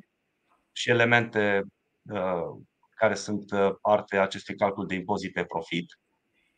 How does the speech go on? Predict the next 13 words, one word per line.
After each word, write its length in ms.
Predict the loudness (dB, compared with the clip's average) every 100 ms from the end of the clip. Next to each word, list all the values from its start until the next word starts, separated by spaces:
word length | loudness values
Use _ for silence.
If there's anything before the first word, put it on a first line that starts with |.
| _ _
Uh, 320 | _ 2 2 2
cheltuieli 640 | 2 2 2 2 2 0 -6 -16 _ _ _
totale, 720 | 0 8 10 10 8 6 2
însumându-le 680 | -4 -8 -4 -2 0 2 0
pe 140 | 0 -2
cele 320 | 0 0 0
financiare, 720 | 0 0 0 4 4 4 0
cele 180 | -4 -4
de 100 | -4
exploatare, 540 | -2 0 4 4 4
desigur, 420 | 0 -4 -4 -4
putem 280 | -6 -4 -4
să 200 | -4 -8